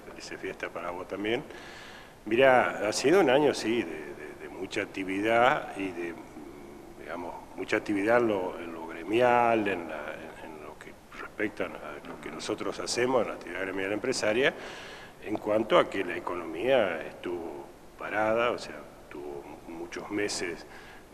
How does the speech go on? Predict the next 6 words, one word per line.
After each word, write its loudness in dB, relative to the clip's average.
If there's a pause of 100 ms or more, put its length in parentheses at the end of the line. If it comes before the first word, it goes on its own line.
de -10
caída 0
en -6
las -6
ventas, 2 (600)
inclusive 0